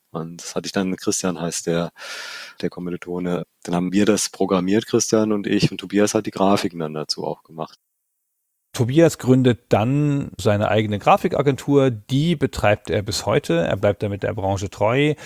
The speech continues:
Speaker 2: Aktuell erstellt er unter anderem mit seinem Team drei D Raumschiffmodelle für Star Trek Online.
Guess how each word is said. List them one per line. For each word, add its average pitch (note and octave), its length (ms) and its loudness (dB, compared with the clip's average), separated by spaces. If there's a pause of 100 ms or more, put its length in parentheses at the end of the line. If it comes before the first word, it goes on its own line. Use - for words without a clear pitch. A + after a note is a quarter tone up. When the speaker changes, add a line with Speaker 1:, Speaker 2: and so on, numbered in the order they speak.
(360)
Speaker 2:
Aktuell A#2 720 4
erstellt A2+ 380 4
er G#2+ 120 4
unter A2 300 4
anderem B2+ 840 4 (140)
mit A2 240 -2
seinem G#2 300 4
Team G#2+ 560 2
drei G#2 300 2
D G#2 300 4
Raumschiffmodelle G2+ 920 2
für G2+ 440 -2
Star F2+ 340 -8
Trek - 240 -4
Online. G2 480 -2